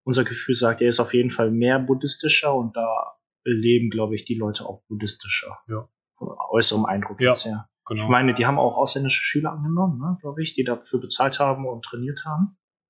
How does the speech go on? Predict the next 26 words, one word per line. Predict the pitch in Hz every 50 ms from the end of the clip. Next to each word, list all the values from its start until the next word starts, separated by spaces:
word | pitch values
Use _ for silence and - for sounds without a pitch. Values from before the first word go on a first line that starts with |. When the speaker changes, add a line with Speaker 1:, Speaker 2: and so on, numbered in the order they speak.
| _ _ _ _
Speaker 2:
Ja, | - 120 117 110 107 120 127
hab | 135 139
ich | 135 135
auf | 131 117
jeden | 139 131
Fall | - 131 127
welche | 127 117 - 127
gesehen. | 120 120 113 123 120
Speaker 1:
Genau, | 113 113 120 131 139 139
und, | 131 127 123 - - - - - 113
aber | 117 127 123
die | 120 123 120
hatten | 139 147 160 151
auch | 147 139 147
diese | - 139 131 - - -
Kleidung, | - 135 131 139 131 120 120
diese | 113 110 113 117
Shaolin-Kleidung | - - 120 117 131 135 135 - - 110 110 110 107 107 104 -
an, | - 110 - - -
ne? | - -
Speaker 2:
Mhm. | 131 131 139 160 175 170 _ -
Speaker 1:
Also | 113 107 113 110
das | 107 107 - -
war, | 113 104
glaub | 113 110 110
ich, | 113 107 - - - - _